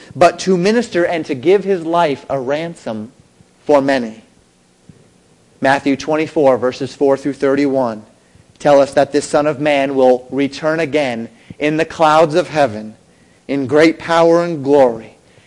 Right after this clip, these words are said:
and will gather his people from the four winds of the earth. This was the child that lay in that humble manger on that night so long ago.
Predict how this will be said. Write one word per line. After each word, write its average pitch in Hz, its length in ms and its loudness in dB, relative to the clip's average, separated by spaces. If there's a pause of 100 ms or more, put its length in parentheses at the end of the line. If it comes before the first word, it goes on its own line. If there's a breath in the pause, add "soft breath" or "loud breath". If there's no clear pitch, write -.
(100)
and 123 180 -4
will 127 120 -2
gather 131 360 2
his 139 200 -10
people 127 360 -6
from 113 220 -12
the 110 80 -12
four 117 260 -4
winds 117 300 -8
of 107 100 -12
the 113 180 -6
earth. - 460 -20 (1700)
This 170 280 2
was 147 200 -2
the 139 120 -2
child 135 520 0
that 127 200 0
lay 135 300 2
in 117 120 -6
that 117 160 -6
humble 131 320 -2
manger 117 600 -6 (420 soft breath)
on 117 200 -2
that 120 200 -2
night 120 320 -4
so 120 220 -4
long 117 300 -2
ago. 107 400 -4